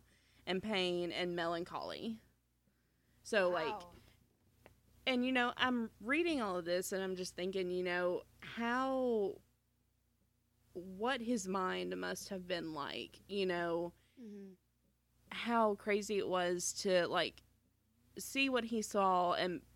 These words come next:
Speaker 1: be able to put together this theory of evolution that was gonna change the way we looked
Speaker 2: Well,
Speaker 1: at
Speaker 2: he was
Speaker 1: everything.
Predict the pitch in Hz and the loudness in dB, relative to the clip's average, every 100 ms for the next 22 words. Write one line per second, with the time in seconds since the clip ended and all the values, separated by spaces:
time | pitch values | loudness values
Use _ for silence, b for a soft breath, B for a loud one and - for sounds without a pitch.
0 | 190 190 233 240 208 214 196 196 190 185 | -6 0 2 4 2 0 -2 0 2 2
1 | 185 170 185 - 175 185 185 175 170 175 | 0 -2 -6 -4 0 2 2 0 -2 -2
2 | 175 185 196 165 180 208 214 196 208 214 | -2 -2 -4 -4 -6 -4 -4 -4 0 0
3 | 214 185 180 - - - - 202 180 180 | 2 0 -2 -6 -14 -20 -2 2 4 2
4 | 170 170 160 170 311 - 349 320 175 - | 2 -2 -2 -2 2 4 4 2 -2 -4